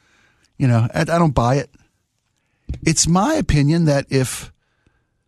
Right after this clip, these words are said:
if Netflix is following you around to do a documentary, that's a distraction.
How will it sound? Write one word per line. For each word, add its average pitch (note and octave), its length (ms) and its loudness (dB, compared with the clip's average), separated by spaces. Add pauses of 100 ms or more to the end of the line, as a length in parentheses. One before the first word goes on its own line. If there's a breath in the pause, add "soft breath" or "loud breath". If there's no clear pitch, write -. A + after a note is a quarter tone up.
(600)
if D3+ 160 0
Netflix G#3 580 0
is - 80 -2
following F3 320 0
you E3 140 4
around D3 520 2
to - 100 -16
do B2+ 120 0
a A2 60 2
documentary, C3 920 0 (1080)
that's - 220 -2
a C4+ 40 0
distraction. A2 840 -2